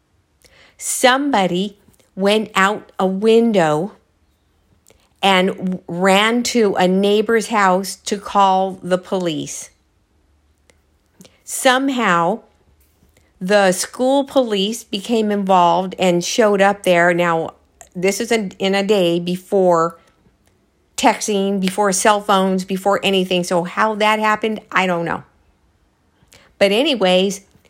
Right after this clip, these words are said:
they did end up at the house, the truant officers from the school. And when these kids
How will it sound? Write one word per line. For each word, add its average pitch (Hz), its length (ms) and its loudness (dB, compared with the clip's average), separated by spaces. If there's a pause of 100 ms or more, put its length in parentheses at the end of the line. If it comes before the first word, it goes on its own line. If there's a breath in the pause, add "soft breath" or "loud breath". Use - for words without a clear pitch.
(220 soft breath)
they 185 300 2
did 214 280 -2
end 226 280 -2
up 226 180 0
at 233 100 -2
the 220 100 0
house, 202 360 2
the 196 80 -6
truant 214 300 -2
officers 196 500 -4
from 214 200 -4
the 226 80 -4
school. 190 520 -2 (1500 loud breath)
And 196 540 0
when 208 220 2
these 240 320 -2 (100)
kids 180 680 0